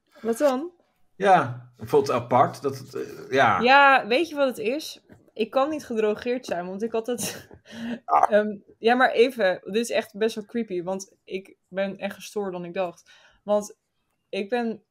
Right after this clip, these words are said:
Speaker 1: wel vaker dus daarna nog naar hem toe geweest en toen had ik het ook, terwijl ik gewoon niet iets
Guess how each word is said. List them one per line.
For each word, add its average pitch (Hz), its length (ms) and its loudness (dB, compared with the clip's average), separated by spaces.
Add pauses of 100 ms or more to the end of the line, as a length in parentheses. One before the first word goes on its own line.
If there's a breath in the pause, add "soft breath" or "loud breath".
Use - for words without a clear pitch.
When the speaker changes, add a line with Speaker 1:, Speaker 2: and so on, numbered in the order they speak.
Speaker 1:
wel 196 280 -4
vaker 214 480 -4
dus 196 200 -12
daarna 185 240 -12
nog 180 140 -14
naar 185 100 -12
hem 180 100 -14
toe 226 180 -10
geweest 175 360 -10
en 185 180 -14
toen 196 80 -8
had 202 100 -8
ik 196 60 -10
het 196 120 -18
ook, 185 240 -2
terwijl 185 240 -10
ik - 60 -20
gewoon 185 300 -8
niet 202 200 -4
iets 160 240 -14